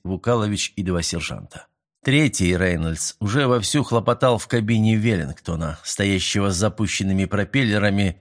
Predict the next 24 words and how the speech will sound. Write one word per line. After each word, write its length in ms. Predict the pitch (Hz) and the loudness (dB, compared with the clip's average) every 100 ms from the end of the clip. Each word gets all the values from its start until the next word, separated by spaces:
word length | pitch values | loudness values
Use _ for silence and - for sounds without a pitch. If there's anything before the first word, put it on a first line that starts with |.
| _ | _
в 80 | - | -6
самом 440 | - 135 117 107 | 0 2 2 0
конце 380 | 120 113 107 117 | 0 0 0 -2
взлётно-посадочной 1040 | 92 107 110 107 - 107 101 85 - 87 | 0 -2 -2 -2 -2 -2 -2 -4 -4 -4
полосы. 500 | 82 78 82 - - - _ _ _ _ _ - | -6 -8 -8 -8 -8 -14 _ _ _ _ _ -4
А 60 | 131 | -2
ещё 260 | 147 220 | 0 0
через 320 | 180 185 160 | 0 2 2
десять 340 | 127 165 139 143 | 2 2 0 0
минут 300 | 160 165 156 | 2 2 2
оба 180 | 139 131 | 2 2
самолёта, 600 | 131 127 135 165 - 90 | 2 2 4 2 2 0
один 280 | 82 104 90 | 2 0 0
с 120 | - | -2
Вукаловичем, 720 | 95 123 123 95 85 101 90 | -2 2 2 2 0 -2 -2
другой 320 | 95 90 95 | -2 -2 -2
с 140 | 90 107 | -2 0
Мэлори, 420 | 101 92 92 92 | 0 2 0 0
Миллером, 640 | 101 104 90 92 90 92 | 0 2 2 0 0 -2
Андреа 520 | 101 95 87 104 90 | -2 -2 0 0 0
и 180 | 87 - | -2 -4
тремя 320 | - 101 101 | -4 -2 0
морскими 460 | 95 92 - 98 90 | 0 -2 -2 -2 -2
пехотинцами, 880 | - 101 110 165 143 139 123 98 | -4 -6 -4 -2 0 0 2 0